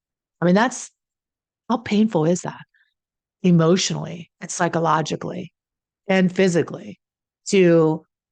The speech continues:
believe that you're responsible for somebody else's addiction to the point where you betray yourself to think that you can prevent that bad thing from happening? That is a travesty.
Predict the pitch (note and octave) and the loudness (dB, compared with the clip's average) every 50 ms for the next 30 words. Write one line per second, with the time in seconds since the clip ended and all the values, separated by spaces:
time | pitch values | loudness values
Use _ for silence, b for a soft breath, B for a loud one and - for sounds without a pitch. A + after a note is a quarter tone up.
0 | _ _ _ - F3+ D#3+ F#3+ F#3 F3+ F#3 F#3+ G#3+ A3 A3+ A3+ G#3 G#3 F#3+ F#3 F3+ | _ _ _ -16 -4 0 2 2 4 4 4 4 4 4 2 2 0 0 0 0
1 | F3+ F3 E3 E3 - - F#3+ E3+ F3 F#3 F#3 - F#3+ F3 E3 D3 - D3 - - | 0 0 0 -2 -4 -4 -2 0 0 -2 -2 -4 -4 -4 -4 -4 -6 -10 -6 -6
2 | E3 D#3+ D#3+ E3 E3 D#3+ D#3 D#3 D3+ D#3 D3+ D3+ D3+ D3 C#3+ E3+ E3 - - D3+ | -4 -4 -2 -2 -2 -2 -2 -4 -4 -6 -6 -6 -6 -4 -4 -6 -4 -4 -8 -8
3 | - D3+ D3 C3 - - - G3+ G3 F#3 D3+ - F3 G3+ F#3 F3 D#3 D#3 D#3 F3+ | -6 -6 -8 -8 -8 -4 -2 0 0 0 -2 -4 -8 -10 -6 -4 -4 -2 0 0
4 | F#3 E3+ - D#3+ D3 - - - F3+ F#3 F#3+ F#3+ F#3 E3 D#3 - - - F3+ F3 | -2 -2 -2 -6 -8 -8 -6 -4 -2 0 0 0 -2 -4 -4 -8 -8 -6 -4 -2
5 | F3+ F3 E3 D3 - - D#3+ C#3+ - _ - F#3 F3+ E3+ D3+ - E3 E3 E3 E3 | -2 -2 -2 -4 -6 -8 -8 -8 -8 _ -4 -4 -2 -4 -4 -6 -6 -6 -6 -6
6 | - - D#3 C#3 - D3+ D3 D3 D3 D#3 D#3+ E3 - - C#3 - - - - - | -6 -8 -8 -8 -8 -8 -10 -8 -6 -6 -6 -6 -6 -8 -12 -10 -8 -6 -6 -6
7 | C#3+ - D3+ D3+ - D3 C#3 C3 C3+ - - D3+ D3+ D#3 D#3 F3+ A3 C4 A3 G#3+ | -8 -10 -12 -12 -12 -12 -12 -12 -12 -12 -12 -12 -10 -6 -2 -2 0 0 -2 -4
8 | - - - - - - D#3+ D3+ C#3+ C#3+ C#3 C#3+ C3 - - - - - - - | -6 -8 -12 -12 -10 -8 -6 -4 -4 -4 -6 -6 -8 -12 -14 -18 -18 -18 -20 -20